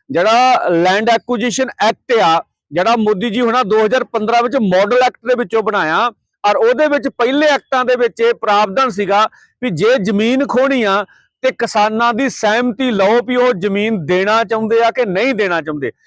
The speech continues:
ਇਹ ਲਾਈਨ ਹੁਣ ਕੱਢ ਦਿੱਤੀ ਗਈ ਆ ਵੀ ਕਿਸਾਨਾਂ ਦੀ ਸਹਿਮਤੀ ਤੋਂ ਬਗੈਰ ਵੀ ਜ਼ਮੀਨਾਂ ਖੋਹੀਆਂ ਜਾਣਗੀਆਂ। ਸੋ ਜ਼ਮੀਨ ਖੁੱਸਣ ਵਾਲੀ ਗੱਲ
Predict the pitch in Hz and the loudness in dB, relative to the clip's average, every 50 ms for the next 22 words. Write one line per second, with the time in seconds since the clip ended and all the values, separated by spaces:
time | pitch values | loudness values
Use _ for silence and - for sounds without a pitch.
0 | _ _ _ _ _ - 254 254 262 302 311 302 277 254 240 233 233 254 254 240 | _ _ _ _ _ 0 2 2 2 2 2 2 2 2 0 0 0 0 0 0
1 | 233 262 277 - - - 233 247 254 254 262 196 - 240 233 202 208 214 220 233 | 0 0 -2 -2 -2 -2 0 0 0 0 -2 -4 -4 -4 -2 -2 0 0 0 0
2 | 220 269 - - 226 - 226 208 214 220 226 233 226 202 262 240 - - 208 196 | -2 -4 -6 -6 -6 -2 -2 -2 0 0 -2 -2 -2 -2 -4 -4 -2 -2 -2 -2
3 | 220 226 214 - 240 190 226 254 220 190 180 180 190 208 214 220 247 247 240 185 | -2 -2 -4 -8 -6 -4 -2 -2 -2 0 0 2 2 2 2 2 0 -2 -2 -4
4 | 190 208 190 190 190 190 214 247 269 262 _ _ _ _ _ _ _ - - 262 | -4 -2 -2 -2 0 0 0 0 0 -2 _ _ _ _ _ _ _ -4 0 0
5 | 302 294 294 269 226 196 185 170 165 160 156 143 123 - - - _ _ - - | 2 2 2 0 0 0 -2 -2 -2 -2 -4 -6 -6 -10 -18 -20 _ _ -4 0
6 | 277 294 208 160 175 220 202 208 220 233 254 262 247 - 262 254 - 269 269 269 | 0 0 0 0 0 0 0 0 0 0 0 -2 0 -2 -2 0 0 0 0 2
7 | 277 277 277 277 254 262 262 262 269 247 | 2 2 2 2 2 2 2 2 0 -2